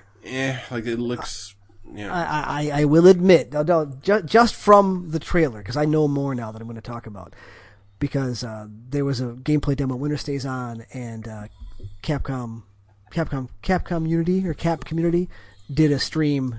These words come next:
Speaker 2: They're based out of Europe, so it was a, 'cause it's kinda nice. It was night for them. It was, like, two o'clock for me, so I got to watch an hour and a half of Blanca play.
Speaker 1: Hmm.
Speaker 2: Um, but based just on the trailer, I fully admit that visually, he's not that great.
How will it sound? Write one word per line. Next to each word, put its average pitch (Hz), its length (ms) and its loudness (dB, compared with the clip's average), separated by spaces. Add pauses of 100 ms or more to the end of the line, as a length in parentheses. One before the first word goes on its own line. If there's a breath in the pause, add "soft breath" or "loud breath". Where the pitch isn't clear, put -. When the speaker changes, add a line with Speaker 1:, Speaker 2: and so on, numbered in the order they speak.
Speaker 2:
They're 160 100 0
based 151 280 2
out 139 120 -4
of 120 200 -10
Europe, 135 320 -4
so 135 160 -4
it 127 40 -4
was 127 120 -4
a, 117 140 -8 (360)
'cause 180 180 6
it's - 100 -8
kinda 240 180 6
nice. 247 240 4
It - 40 -2
was 117 100 -4
night 139 220 -2
for 147 100 -4
them. 151 200 0
It 160 40 2
was, 139 100 0
like, 139 140 -6
two 151 120 2
o'clock 175 280 0
for 190 80 0
me, 233 160 -2
so 131 100 -8
I 127 60 -6
got 139 120 -6
to 135 60 -6
watch 131 180 -4
an 139 60 -4
hour 139 100 -2
and 139 80 -4
a 127 40 -4
half 139 200 -6
of 127 100 -8
Blanca 135 260 -6
play. 120 220 -8 (100)
Speaker 1:
Hmm. 240 120 -2 (280 loud breath)
Speaker 2:
Um, 135 300 -2 (500 loud breath)
but 208 280 8 (840)
based 214 440 10
just 269 320 4
on 240 140 6
the 208 60 8
trailer, 151 500 8
I 147 120 -2
fully 269 520 2
admit 180 400 2 (140)
that 147 200 0
visually, 214 720 6 (340 soft breath)
he's 143 260 0
not 151 260 4
that 127 180 -4
great. 101 400 -14